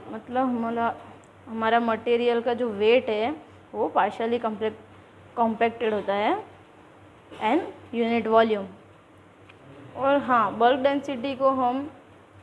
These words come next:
रो से present करते हैं, इसका denote करते हैं। It is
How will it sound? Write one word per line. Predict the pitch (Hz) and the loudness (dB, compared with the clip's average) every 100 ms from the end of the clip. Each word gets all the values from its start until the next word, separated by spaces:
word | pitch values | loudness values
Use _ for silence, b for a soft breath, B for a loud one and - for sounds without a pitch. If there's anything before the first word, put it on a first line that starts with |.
| - - - - - - | -20 -20 -20 -20 -18 -6
रो | 226 262 262 | 6 6 6
से | 294 285 302 - - - - - - - - - - - | 4 2 2 -6 -18 -20 -20 -20 -20 -20 -20 -20 -20 -4
present | 233 226 233 226 | -2 2 0 2
करते | 214 202 | 0 2
हैं, | 220 311 349 - - - | 0 0 -6 -18 -20 -16
इसका | 220 - 262 262 330 - - - - - - - - - - - - - - - 135 - - - - - - - - - - - - | -16 -4 0 2 0 -10 -20 -20 -20 -20 -20 -20 -20 -20 -20 -20 -20 -20 -20 -20 -20 -20 -20 -20 -20 -20 -20 -20 -20 -20 -20 -20 -12
denote | 220 226 240 240 | -4 0 0 -2
करते | 208 190 202 | -6 -6 -12
हैं। | 190 - - - - - - - - - - - - - - - - - - - - - | -16 -20 -20 -20 -20 -20 -20 -20 -20 -20 -20 -20 -20 -20 -20 -20 -20 -20 -20 -20 -20 -18
It | 214 226 | -10 -6
is | 240 | -4